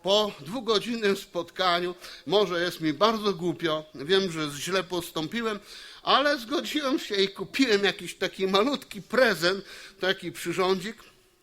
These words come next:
leczniczy. Podpisałem umowy, nawet nie wiem co.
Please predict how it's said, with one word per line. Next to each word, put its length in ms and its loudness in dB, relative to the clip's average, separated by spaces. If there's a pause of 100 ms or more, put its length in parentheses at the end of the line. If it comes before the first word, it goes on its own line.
(760)
leczniczy. 840 2 (2500)
Podpisałem 720 4
umowy, 540 2 (460)
nawet 420 2
nie 220 4
wiem 220 0
co. 380 -2